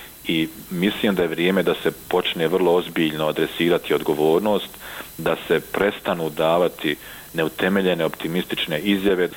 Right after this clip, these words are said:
jer se stvarno time samo skreće pažnja od očiglednog neuspjeha. A,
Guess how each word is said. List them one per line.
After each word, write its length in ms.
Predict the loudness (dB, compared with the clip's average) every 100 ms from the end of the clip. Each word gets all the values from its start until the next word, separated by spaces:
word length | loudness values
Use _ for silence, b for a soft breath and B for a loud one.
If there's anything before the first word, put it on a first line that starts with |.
| -4
jer 120 | 0
se 100 | 0 0
stvarno 400 | 2 4 4 0
time 420 | -2 0 2 0 -2 -20 -14 -6
samo 300 | -2 0 0 -2 B B B B -14 -10
skreće 500 | -2 -2 0 0 -2 0
pažnja 440 | 2 2 2 -2 -2
od 200 | 0 0 -2 -18 -20 -10 -6
očiglednog 580 | -2 0 0 0 -2 -4
neuspjeha. 560 | -2 -2 -2 -2 -2 -4 -8 B B B B B
A, 180 | -2